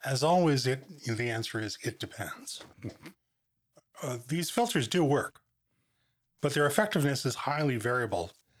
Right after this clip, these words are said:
depending on how much light pollution there is, the state of the atmosphere, such as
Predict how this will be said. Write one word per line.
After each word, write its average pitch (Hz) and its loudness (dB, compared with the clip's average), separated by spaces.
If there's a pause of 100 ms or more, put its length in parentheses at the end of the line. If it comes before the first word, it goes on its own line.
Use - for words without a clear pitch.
(220)
depending 156 -2
on 151 -2
how 147 -2
much 151 0
light 131 0
pollution 117 -2
there 104 -4
is, 123 -8 (760)
the 123 -4
state 131 0
of 120 2
the 120 2
atmosphere, 120 0 (360)
such - -6
as 95 -8